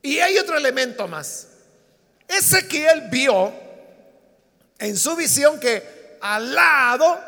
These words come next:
de estos seres habían unas ruedas que giraban y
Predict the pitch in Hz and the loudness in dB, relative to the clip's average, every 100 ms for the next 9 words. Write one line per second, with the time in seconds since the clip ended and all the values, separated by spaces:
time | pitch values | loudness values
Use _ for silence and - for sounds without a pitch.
0 | - - - _ _ _ _ _ _ _ | -20 -20 -20 _ _ _ _ _ _ _
1 | - 170 233 233 269 330 - 339 - 320 | -12 -4 -2 -2 -2 -2 -2 0 2 4
2 | 285 202 226 - - - - _ _ _ | 2 2 -4 -6 -10 -18 -20 _ _ _
3 | _ _ _ - 220 269 302 311 311 247 | _ _ _ -6 -4 2 2 2 0 2
4 | 233 262 285 233 202 226 226 - - - | 4 8 8 6 2 0 0 -6 -8 -16
5 | - - _ _ _ _ _ _ _ _ | -20 -20 _ _ _ _ _ _ _ _
6 | 262 247 240 262 330 311 294 294 247 - | -2 -2 0 2 2 4 2 0 -8 -20
7 | - - - 285 254 247 240 | -20 -20 -16 -10 -8 -8 -10